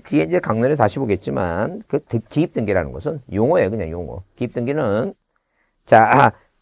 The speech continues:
새로운 등기부에서 새로의 등기부에 기-, 자, 기록하는 뭐예요? 보존 설정, 이런, 이런 게 뭐예요? 기입 등기. 근데 그 내용을 일부 고치거나 전부, 전부 고치는 거 있죠? 그래서 뭐예요? 변경이나 말소나 있죠? 어, 그래, 멸시, 이런 건 기입 등기가 아니라.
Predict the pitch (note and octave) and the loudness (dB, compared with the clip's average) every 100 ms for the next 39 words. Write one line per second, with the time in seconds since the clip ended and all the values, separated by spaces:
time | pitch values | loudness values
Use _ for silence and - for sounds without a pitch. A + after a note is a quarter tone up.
0 | _ - F3 F#3+ F#3+ D#3 D#3 D#3 D3+ C#3 | _ 2 4 6 6 4 4 6 6 6
1 | D3 D3+ - E3+ E3 A2+ A2 A#2 B2 - | 4 2 2 4 4 2 0 2 0 2
2 | G2+ G2+ - G2 E2+ F#2 D3+ F3+ _ - | 0 0 2 2 4 4 2 0 _ -4
3 | A2 A#2+ A#2 B2+ F#2+ C#2 C2+ - G#2 A#2 | -2 2 2 2 0 -4 -6 -4 0 2
4 | A#2 C#3+ C#3 D3+ D3+ C3 G2+ B2 A#2 C3+ | 4 2 2 0 2 0 2 0 0 0
5 | D3+ B2 F#2 C3+ B2+ F#2 E2+ - D#3 - | 2 2 0 -4 -8 -10 -12 -6 -4 -4
6 | _ _ _ _ _ _ - F3 E3 E3+ | _ _ _ _ _ _ -4 0 2 4
7 | D3 B2 C3+ D3+ C3 - C#3 C#3+ A#2+ A2+ | 2 2 0 0 -2 -2 -2 -2 -2 -2
8 | B2 B2+ - - A2+ B2 B2 B2 A#2+ A#2 | -2 -2 -4 -6 -2 -2 -2 -2 -2 -2
9 | G3 E3+ - _ _ _ E2+ A2 G2 D2+ | -2 -4 -8 _ _ _ -6 -4 -2 -2
10 | D#2+ D3 A3 - _ - A2 B2 A#2+ G#2+ | -2 -2 -4 -12 _ 4 4 4 4 4
11 | F#2 A#2 G2+ F2+ - G2+ F2 D2+ - G3 | 4 4 4 0 0 0 0 -2 2 2
12 | - - F2+ F2 F2+ C#2+ G2 F#2+ F#2+ C3+ | 0 -4 -2 0 -2 -2 -4 -2 -4 -4
13 | G3 - G2+ F2+ G#2 F#2 C2+ | -4 -6 -8 -10 -10 -12 -12